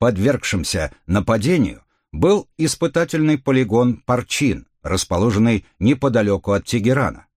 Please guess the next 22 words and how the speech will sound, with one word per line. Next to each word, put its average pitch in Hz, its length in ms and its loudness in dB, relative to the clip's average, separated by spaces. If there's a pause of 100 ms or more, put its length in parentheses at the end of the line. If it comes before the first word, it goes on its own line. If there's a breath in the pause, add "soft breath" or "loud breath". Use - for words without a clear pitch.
(400)
Там 123 240 2
иранские 110 520 0
эксперты 131 560 -4 (180 soft breath)
разрабатывали 127 760 2
взрывную 143 520 2
линзу, 117 460 -2 (140)
механизм, 113 640 0
который 131 400 0
должен 123 500 0
был 123 140 2
довести 107 420 -2
ядро 104 380 0
бомбы 131 500 0 (220 soft breath)
до 113 420 0
критической 113 800 -2
массы 143 520 -2 (200 soft breath)
и 131 120 2
запустить 156 540 -2
цепную 143 440 0
реакцию 113 580 -2
для 135 280 0
осуществления 127 920 0